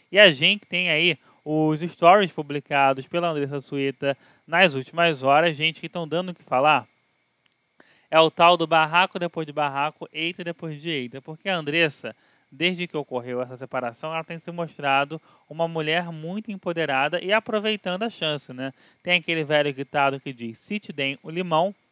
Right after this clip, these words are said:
que que você faz? Uma limonada." Ela recebeu uma má notícia, que era da separação do casamento. Com certeza isso pra qualquer pessoa, especialmente uma mulher apaixonada, saber que o seu marido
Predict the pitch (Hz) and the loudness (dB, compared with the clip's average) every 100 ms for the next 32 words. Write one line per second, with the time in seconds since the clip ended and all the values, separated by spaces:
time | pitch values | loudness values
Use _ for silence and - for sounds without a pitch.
0 | _ 160 151 143 151 - 156 175 - 165 | _ -10 -6 -4 -4 0 0 0 -6 -8
1 | 175 175 185 233 190 135 113 113 _ _ | -2 -2 -2 0 0 0 -2 -10 _ _
2 | _ 190 202 190 185 165 165 170 160 156 | _ -2 0 2 0 -2 -2 0 -2 -2
3 | 165 - 170 202 254 262 _ _ _ - | -6 -6 -6 -6 -8 -16 _ _ _ 2
4 | 160 156 147 156 151 143 139 - 139 135 | 4 4 2 0 -2 0 -2 -4 -4 -4
5 | 147 175 147 143 139 131 156 170 - 156 | -8 -8 -6 -4 -6 -6 -8 -10 -8 -8
6 | 147 135 135 143 127 139 139 - 143 135 | -8 -14 -8 -8 -6 -6 -6 -10 -12 -12
7 | - 151 143 127 147 147 127 - _ _ | -10 -10 -10 -10 -4 -2 -2 -4 _ _
8 | _ - 143 147 143 - 147 143 135 139 | _ -8 -4 -4 -6 -8 -10 -6 -2 0
9 | 135 - 135 143 131 127 127 123 - 139 | -2 -6 -8 -8 -2 0 0 -2 -4 -4
10 | 127 131 131 143 160 160 135 139 127 | -4 -8 -10 -18 -6 -4 -2 -4 -6